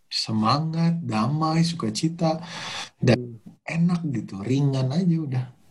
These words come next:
Speaker 1: Udah tahu bahwa Tuhan sama-sama kita dan udah diampuni dosa kita.
Speaker 2: Dan perasaan pikiran fresh, kayak gak ada beban,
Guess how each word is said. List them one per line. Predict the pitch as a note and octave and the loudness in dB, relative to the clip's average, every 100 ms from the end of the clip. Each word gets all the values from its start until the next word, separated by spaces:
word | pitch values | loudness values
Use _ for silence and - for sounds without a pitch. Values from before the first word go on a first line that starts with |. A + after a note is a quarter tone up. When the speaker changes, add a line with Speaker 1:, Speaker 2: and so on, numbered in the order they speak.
| - - _ - | -20 -20 _ -6
Speaker 1:
Udah | A#2+ G#2+ F#2 | 0 0 0
tahu | G#2+ C3 G#2+ | 2 2 0
bahwa | G#2 G2+ | 0 -2
Tuhan | - A2+ B2 | -2 0 2
sama-sama | A#2 G#2+ G#2 - G2 | 2 0 0 0 0
kita | G2 A#2+ B2 | 0 0 0
dan | G2+ F#2+ F#2 | 0 2 2
udah | F2+ | 2
diampuni | G2 F#2 G#2+ C3 B2 | 0 -4 -4 0 0
dosa | A2 G#2 A2 | 0 -2 -6
kita. | A2+ - B2+ - - - - _ - | -2 -2 -2 -10 -20 -20 -20 _ -6
Speaker 2:
Dan | D#3 G3 F#3+ | -2 0 0
perasaan | F#3+ G#3 F3+ G#3 G3+ F#3 _ - - - - - - - _ - | -2 2 2 2 -2 -8 _ -20 -18 -18 -20 -20 -20 -20 _ -6
pikiran | F#3 - F3+ F3+ F3+ F3+ | -4 0 2 2 0 -4
fresh, | E3+ - - F#3 F#3+ - - - - - _ | -8 -10 0 0 0 -6 -12 -12 -14 -20 _
kayak | - D#3+ D#3+ | -2 2 2
gak | D#3 D3+ | 2 2
ada | E3 D3+ | 2 2
beban, | D#3+ C#3 E3+ E3 E3 | 0 2 0 0 -2